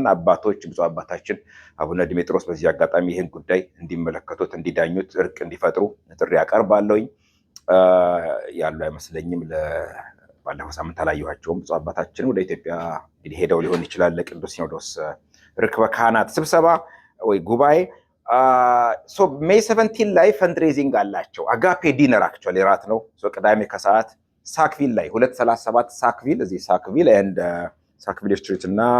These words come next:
ደንዳስ ላይ ነው actually። ሁል ጊዜ ብዙ ጊዜ የሚደረግበት አዳራሽ ነው።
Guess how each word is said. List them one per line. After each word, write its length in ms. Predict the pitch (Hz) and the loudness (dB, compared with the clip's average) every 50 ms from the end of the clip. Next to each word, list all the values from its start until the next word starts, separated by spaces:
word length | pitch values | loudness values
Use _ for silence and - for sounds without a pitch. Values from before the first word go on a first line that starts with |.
| 123 120 120 - | 4 2 0 2
ደንዳስ 400 | - 143 147 151 139 135 117 - - | 2 4 4 4 4 2 -2 -6 -2
ላይ 160 | 104 95 95 | -2 -2 -2
ነው 100 | 87 87 85 | -2 -4 -8
actually። 380 | - _ - 117 110 123 147 | -10 _ -4 -4 -2 -2 -2
ሁል 140 | 156 160 147 | -4 -4 -4
ጊዜ 140 | 160 127 120 | -4 0 0
ብዙ 120 | 131 139 143 | 0 2 2
ጊዜ 120 | 123 120 | 2 2
የሚደረግበት 580 | 120 113 98 - 95 98 92 95 90 98 101 - _ _ _ _ _ _ _ _ _ _ - | 2 2 2 2 0 0 0 -2 -4 -6 -6 -8 _ _ _ _ _ _ _ _ _ _ -2
አዳራሽ 520 | 98 95 104 - - 175 190 190 196 185 - 185 | 0 0 0 2 4 4 4 4 4 2 2 2
ነው። 160 | 190 196 | 4 4